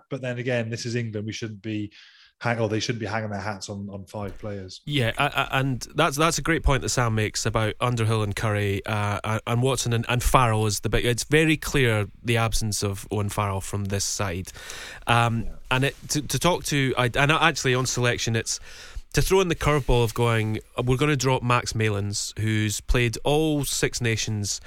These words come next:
Speaker 2: to bring in Furbank." Is Furbank gonna be such a question mark that France are gonna be bamboozled into not knowing what to do with him?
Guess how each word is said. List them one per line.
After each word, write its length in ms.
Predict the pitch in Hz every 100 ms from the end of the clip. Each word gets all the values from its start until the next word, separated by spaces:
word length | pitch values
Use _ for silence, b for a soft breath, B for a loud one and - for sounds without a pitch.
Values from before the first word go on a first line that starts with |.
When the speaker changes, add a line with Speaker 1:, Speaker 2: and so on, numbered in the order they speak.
| B B
Speaker 2:
to 100 | -
bring 160 | 117 135
in 100 | 123
Furbank." 520 | 107 123 123 113 98 -
Is 180 | 131 -
Furbank 420 | 156 165 147 131
gonna 160 | 135
be 140 | 120 120
such 520 | - - 139 143 -
a 60 | 143
question 440 | - 131 113 110
mark 180 | 107 98
that 140 | 95
France 360 | - 117 107 -
are 40 |
gonna 180 | 104 107
be 120 | 104
bamboozled 760 | 101 107 104 101 101 101 101 98
into 200 | 104 104
not 200 | 104 -
knowing 200 | 104 104
what 140 | 104
to 80 | -
do 160 | 101 104
with 120 | 101
him? 240 | 107 101